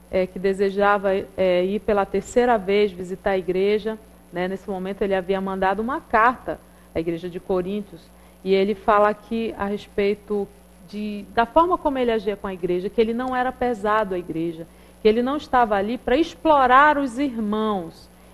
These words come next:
Isso é algo muito interessante, queridos, sabe? Esse comportamento de Paulo. Ele fala assim: "Olha,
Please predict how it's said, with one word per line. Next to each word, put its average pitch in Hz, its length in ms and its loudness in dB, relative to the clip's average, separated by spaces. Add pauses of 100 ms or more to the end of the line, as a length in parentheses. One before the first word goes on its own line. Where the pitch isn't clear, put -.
(140)
Isso 233 240 -6
é - 20 4
algo 240 220 2
muito 269 260 -8
interessante, 254 680 -6
queridos, - 500 -10 (500)
sabe? 208 380 0 (260)
Esse 208 220 -4
comportamento 208 640 -4
de 196 120 -8
Paulo. 185 380 2
Ele 202 140 -2
fala 214 280 2
assim: 220 280 -4
"Olha, 240 400 2